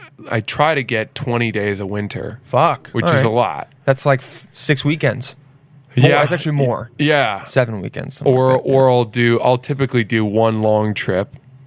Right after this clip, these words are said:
Speaker 2: Okay.
Speaker 1: So a
Speaker 2: Like a
Speaker 1: six or
Speaker 2: si-,
Speaker 1: seven
Speaker 2: seven
Speaker 1: day
Speaker 2: day trip.
Speaker 1: ski trip, and then, uh, a few weekends in addition to that.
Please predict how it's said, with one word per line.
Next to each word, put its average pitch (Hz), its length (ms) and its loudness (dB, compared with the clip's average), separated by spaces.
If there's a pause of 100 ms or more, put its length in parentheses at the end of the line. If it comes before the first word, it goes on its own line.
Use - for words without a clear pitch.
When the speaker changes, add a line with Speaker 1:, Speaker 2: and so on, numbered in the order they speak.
Speaker 2:
Okay. - 100 -8
Speaker 1:
So 107 280 2
a - 20 -2
Speaker 2:
Like 104 40 -2
a - 40 -6
Speaker 1:
six - 320 -2
or 110 80 -2
Speaker 2:
si-, - 60 -8
Speaker 1:
seven 110 280 0
Speaker 2:
seven 120 180 2
Speaker 1:
day 117 60 4
Speaker 2:
day 113 80 2
trip. 117 200 0
Speaker 1:
ski 104 180 0
trip, 98 420 -2 (180)
and 101 280 0
then, 101 380 0
uh, 98 420 -2
a 101 80 -4
few 98 260 -6
weekends 95 480 -6
in 92 160 -8
addition 92 400 -8
to 87 80 -8
that. 87 320 -6